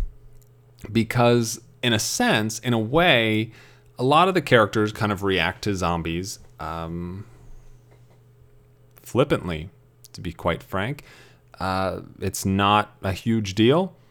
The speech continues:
Um, a couple of characters are just like, "All right, you just gotta cut the heads off."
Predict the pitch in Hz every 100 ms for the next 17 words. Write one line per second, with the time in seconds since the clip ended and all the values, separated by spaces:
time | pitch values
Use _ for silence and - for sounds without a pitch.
0 | _ _ _ _ _ - 90 85 85 -
1 | - - 120 127 - 117 123 143 131 107
2 | - 95 87 90 120 175 - 101 92 92
3 | 104 95 95 98 98 104 123 113 170 139
4 | 90 104